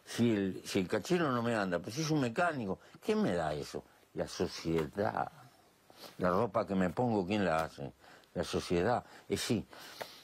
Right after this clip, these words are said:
Entonces, ese conjunto de cooperación de la sociedad, cada cual luchando por su, ampara mi vida. Porque si tuviéramos que vivir como los pumas de a uno, no sé si andaríamos con un cuero.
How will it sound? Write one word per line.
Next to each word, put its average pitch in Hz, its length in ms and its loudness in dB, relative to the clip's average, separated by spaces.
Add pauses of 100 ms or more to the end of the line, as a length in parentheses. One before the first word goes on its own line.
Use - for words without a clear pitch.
(600)
Entonces, 113 680 2 (460)
ese - 440 2 (180)
conjunto 110 760 2
de 90 100 2
cooperación 90 680 0
de 92 120 2
la 80 100 2
sociedad, 80 640 0
cada 87 280 2
cual 110 240 0
luchando 92 380 0
por 80 220 0
su, 71 160 -4 (380)
ampara 127 480 2
mi 107 160 4
vida. 135 520 2 (1500)
Porque 95 280 0
si 98 160 2
tuviéramos 196 440 2
que 110 80 0
vivir 113 160 2
como 95 220 2
los 80 140 0
pumas 78 480 2
de 80 100 4
a 76 60 2
uno, 82 600 2 (500)
no 160 140 2
sé 165 200 2
si 135 100 0
andaríamos 110 540 2
con 92 140 2
un 90 120 2
cuero. 92 480 -2